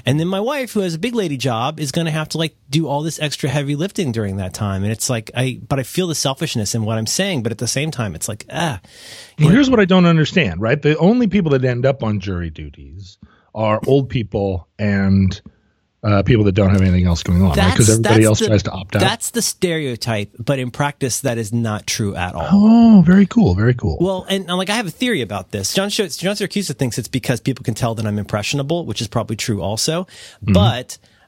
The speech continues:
Speaker 1: I mean, the thing is, I've gone in there, and, like, the one, the first time that I was on a case that went through to a jury verdict,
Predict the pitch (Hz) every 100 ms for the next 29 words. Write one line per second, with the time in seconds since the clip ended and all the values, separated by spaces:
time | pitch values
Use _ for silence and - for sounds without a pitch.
0 | _ - 160 156 147 147 208 185 196 190
1 | 185 190 151 147 131 151 180 135 139 -
2 | 240 - 196 165 160 127 131 139 127 110
3 | 117 117 110 - 110 104 98 - - _
4 | _ 117 123 120 123 107 - 113 110 110
5 | 107 110 104 _ - 127 113 107 95 123
6 | 135 139 113 113 107 82 76 -